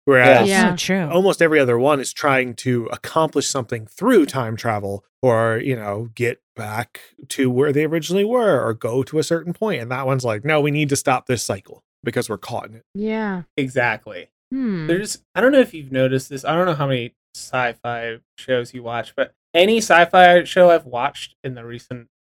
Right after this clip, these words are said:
Speaker 4: couple past years, they always have a Groundhog Day, like, time loop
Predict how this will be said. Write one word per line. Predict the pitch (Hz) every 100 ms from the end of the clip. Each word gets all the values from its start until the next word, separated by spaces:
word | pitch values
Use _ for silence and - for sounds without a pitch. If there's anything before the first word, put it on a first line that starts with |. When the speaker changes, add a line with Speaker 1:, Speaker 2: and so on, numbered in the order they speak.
| -
Speaker 4:
couple | 135 - 127 127
past | 131 127 -
years, | 127 135 143 - _ -
they | 160
always | 156 156 165 175 160
have | 160 151
a | 135
Groundhog | 131 127 127 127 127 117 117
Day, | 113 113 113
like, | 117 110 - _ -
time | 127 113
loop | 110 104